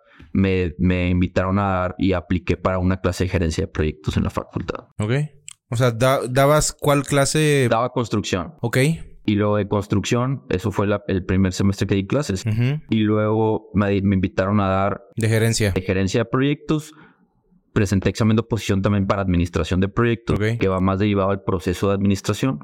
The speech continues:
Speaker 1: La gerencia yo le estoy dando un giro más como, eh, manejar soft skills, eh,
Speaker 2: Ya.
Speaker 1: te-, temas distintos a algo técnico, ¿no?
Speaker 2: Ya.
Speaker 1: Y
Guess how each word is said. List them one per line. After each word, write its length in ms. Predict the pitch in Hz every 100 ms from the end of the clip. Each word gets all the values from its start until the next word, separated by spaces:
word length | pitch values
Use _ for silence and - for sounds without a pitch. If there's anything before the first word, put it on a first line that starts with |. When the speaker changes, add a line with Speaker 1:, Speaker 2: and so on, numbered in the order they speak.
| - _ _ _
Speaker 1:
La 180 | - 95
gerencia 400 | - 95 95 107
yo 80 | 104
le 60 |
estoy 220 | 101 - 101
dando 240 | 98 98
un 80 | 95
giro 480 | - 98 95 98 95 - _ _ -
más 340 | 90 90 -
como, 800 | - 98 95 90 85 76 - 76 - - _
eh, 680 | - 90 85 82 80 78 - _ _
manejar 400 | - 90 87 90
soft 280 | - 92 85 98
skills, 640 | - - 90 90 87 - -
eh, 340 | 82 87 82 - - _
Speaker 2:
Ya. 280 | 120 113 90
Speaker 1:
te-, 140 | 117 98
temas 420 | - 107 107 113
distintos 520 | 110 - 104 98 113
a 60 | 101
algo 200 | 101 -
técnico, 420 | 95 87 85 78
¿no? 220 | 80 98 -
Speaker 2:
Ya. 460 | 95 92 - - _
Speaker 1:
Y 400 | 113 113 120 123